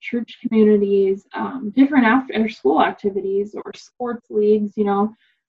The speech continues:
as kids, we turn to our coaches as mentors and really look up to them. So those are just some ideas. Um, another tip would be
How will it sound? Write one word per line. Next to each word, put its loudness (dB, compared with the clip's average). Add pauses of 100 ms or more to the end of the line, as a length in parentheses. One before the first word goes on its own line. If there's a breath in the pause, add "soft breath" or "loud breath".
(120)
as 2
kids, 0
we 0
turn 4
to -6
our 4
coaches 0
as -2
mentors 0
and -10
really 0
look -2
up -8
to -16
them. -8
So -8 (340)
those -4
are -2
just -2
some 4
ideas. -6 (500)
Um, -10 (1160)
another 2
tip -4
would 4
be 2